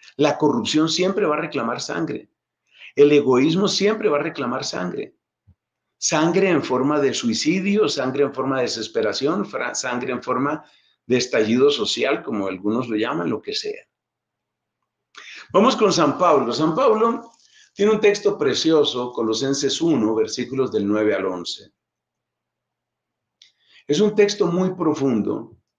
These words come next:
que proviene de un hombre que sabía de estas cosas. Alguna vez,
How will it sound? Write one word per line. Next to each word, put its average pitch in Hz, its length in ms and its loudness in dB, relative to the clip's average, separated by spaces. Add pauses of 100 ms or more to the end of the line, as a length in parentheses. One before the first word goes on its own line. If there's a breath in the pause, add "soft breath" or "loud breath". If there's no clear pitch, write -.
(380)
que 151 100 2
proviene 147 480 2
de 156 220 4
un 170 360 -2
hombre 104 840 -4 (560)
que 135 120 0
sabía 135 520 0
de 107 140 0
estas 101 300 -8
cosas. - 680 -12 (2750)
Alguna 143 380 2
vez, 165 480 0